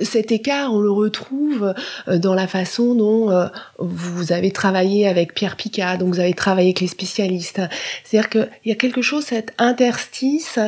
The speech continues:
comme si, euh, votre, euh, votre rôle en tant que, euh,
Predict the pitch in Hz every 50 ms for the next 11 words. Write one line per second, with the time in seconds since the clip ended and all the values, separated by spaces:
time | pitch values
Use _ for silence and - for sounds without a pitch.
0 | 208 - 226 226 220 220 - - 294 294 311 311 302 240 226 214 196 - 185 196
1 | 226 220 220 - - - 214 208 202 202 - - - - - - - 208 196 202
2 | 202 202 - - - 202 185 185 226 285 330 330 311 269 226 196 202 190 190 220
3 | 226 220 214 214 - 190 185 180 175 170